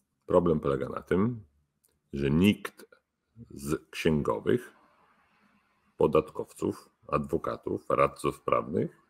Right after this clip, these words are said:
nie wie, ile będziemy płacili przy wyborze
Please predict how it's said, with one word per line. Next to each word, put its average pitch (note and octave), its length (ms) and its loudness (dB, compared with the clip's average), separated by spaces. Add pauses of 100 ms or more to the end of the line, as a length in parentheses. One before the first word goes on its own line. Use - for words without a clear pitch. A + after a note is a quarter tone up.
(140)
nie G2+ 200 -2
wie, A#2 240 0 (1300)
ile D#3+ 440 4 (640)
będziemy E2+ 380 4
płacili B2 680 0
przy - 300 -8
wyborze F#2 580 4